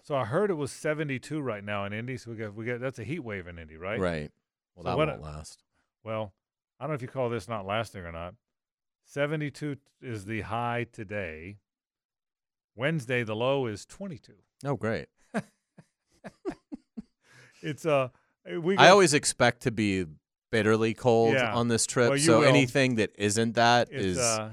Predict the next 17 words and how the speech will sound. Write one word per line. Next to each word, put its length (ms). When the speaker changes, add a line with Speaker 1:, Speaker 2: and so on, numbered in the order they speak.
Speaker 1:
yeah. 240
Speaker 2:
met 260
with 340
just 440
glee. 560
Speaker 1:
Yeah, 120
Speaker 2:
Um, 200
Speaker 1:
it's 80
Speaker 2:
but 120
my 160
expectation 720
is 140
to 100
be 140
miserable. 340
Speaker 1:
It's 140
never, 340